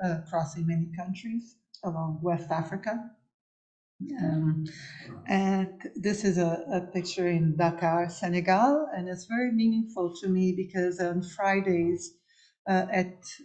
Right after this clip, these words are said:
two P M, the streets are occupied completely, uh, by prayer, and then five minutes later,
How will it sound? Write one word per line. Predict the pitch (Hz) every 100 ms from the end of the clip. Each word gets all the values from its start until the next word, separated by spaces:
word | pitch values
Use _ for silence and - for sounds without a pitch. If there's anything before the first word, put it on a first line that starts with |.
| -
two | 214
P | 196 202 190
M, | 208 277 302 - - - - - -
the | 190 196
streets | - 208 202 -
are | 190 170
occupied | 170 - - 170 165 156 160 - -
completely, | 175 175 175 - 175 185 185 185
uh, | 170 165 339 226
by | 190 165
prayer, | 170 190 180 208 294 - 196
and | 170
then | 170 170 170 170 170 _ _ _
five | - 180 170 170
minutes | 175 170 160 -
later, | 175 165 165 160